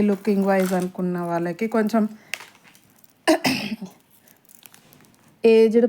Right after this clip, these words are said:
పర్సన్స్ అలాగా వేసుకోవాలనుకున్న, ఒక ఫార్టీ ప్లస్ ఉన్న వాళ్ళు వేసుకోవాలనుకున్నా కూడా ఈ చైన్స్ అయితే చాలా బాగుంటాయండి. ప్రీమియం క్వాలిటీ మ్యాట్ పాలిషే వస్తుంది, ప్రీమియం క్వాలిటీ మ్యాట్. ఇదిగోండి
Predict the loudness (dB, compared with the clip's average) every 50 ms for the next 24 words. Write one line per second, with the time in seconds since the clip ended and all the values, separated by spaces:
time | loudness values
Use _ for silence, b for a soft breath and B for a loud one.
0 | 4 2 2 2 2 2 2 2 2 2 2 2 2 4 2 2 2 2 2 4
1 | 4 4 2 2 0 0 0 2 2 4 2 2 2 2 0 0 0 2 2 0
2 | 0 2 2 2 2 2 0 -2 -2 -2 -2 -2 -2 -2 -2 -2 -2 -2 -2 -4
3 | -4 -4 -4 -6 -6 -6 -8 -10 -10 -10 -8 -8 -10 -10 -12 -12 -12 -10 -10 -10
4 | -10 -10 -10 -8 -8 -8 -10 -12 b b b b b b b b b b b -4
5 | 0 0 0 2 2 2 2 2 2 2 2 2 0 2 2 0 2 2 2 2
6 | 4 4 4 4 4 2 2 2 2 2 4 4 2 2 2 2 2 2 2 0
7 | 0 0 -2 -2 -4 -6 -4 0 2 2 4 4 2 2 2 2 2 2 2 2
8 | 0 0 2 2 4 4 2 2 0 -2 -2 0 0 0 -2 -2 -2 -2 -2 -2
9 | -4 -6 -6 -6 -4 -4 -6 -6 -6 -4 -2 -2 -2 -2 -4 -6 -6 -6 -6 -6
10 | -6 -8 -8 -6 -6 -8 -8 -8 -8 -8 -8 -8 -12 b b b b b b b
11 | b b b _ _ -10 -8 -6 -6 -4 -4